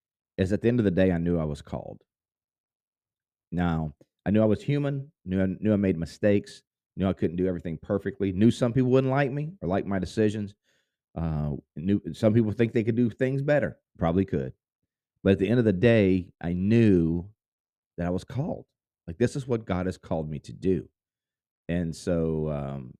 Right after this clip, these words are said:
so when you're rooted in your calling, like, "I'm called to do this. Uh, this is what I'm called to do. I'm called to make Jesus' name great." And I've been, I've been gifted with certain abilities to do that. Um,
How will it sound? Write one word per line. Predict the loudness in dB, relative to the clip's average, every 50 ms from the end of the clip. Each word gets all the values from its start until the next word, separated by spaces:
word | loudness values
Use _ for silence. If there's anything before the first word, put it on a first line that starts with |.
| _ _ _ _ _ _ _ _
so | -6 -2 0
when | 0 2 2 2
you're | 0 0
rooted | 0 2 4 6 6 6 6 4 2
in | 0
your | -2 -4 -8
calling, | -10 -12 -10 -4 -2 -2 -2 -2 -6 -10 -14 -16
like, | -18 -16 -12
"I'm | -10 -12 -12 -12
called | -12 -10 -8 -6 -2 -2
to | -2
do | 0 2 0 0 0
this. | -2 -6 -12 -20 -20 -16 -10 -8
Uh, | -6
this | -4 -4 -4 -4
is | -6 -8 -6
what | -4 -4 -2 -2
I'm | -2 -4 -4 -6 -10
called | _ -4 -4 -2 -2
to | -4 -4
do. | -4 -6 -6 _ _ _ _ _ -4
I'm | -2 0 0 -2
called | -2 0 2 2 4 2 2
to | 0
make | 0 2 2 2 2 0 -4
Jesus' | -4 0 2 2 2 2 0 -2 -2 -2
name | -2 -2 -2 -2 -4 -6
great." | -8 -8 -8 -8 -8 -10 -14 _ _ _ _ _ _ _ _ _ _ _ _ _ _ _ _ _ _ _ _ _ _ _ _ _ _ _ _ _ _ _ _ _ _ _ _ _ _ -6
And | -4 -4 -2 -4 -4 -6 -6 -8 -6
I've | -6 -6 -6 -4 -2
been, | -2 0 0 -2 -4 -6 _ _ _ _ _ -4
I've | -2 0
been | 0 0 -2 -2 0
gifted | 4 4 4 4 2 -2 -2 -2
with | -4 -2
certain | -2 -2 -2 -2 -2 -4
abilities | -4 0 0 0 0 0 0 -2 -2 -4 -6
to | -8 -8
do | -8 -6 -8 -8
that. | -10 -12 -16 -18 _ _ _ _ _ _ _ _ _ _ _ _ _ _ _ _ _ _ _ _ _ _ _ _ _ -18
Um, | -16 -16 -16 -16 -18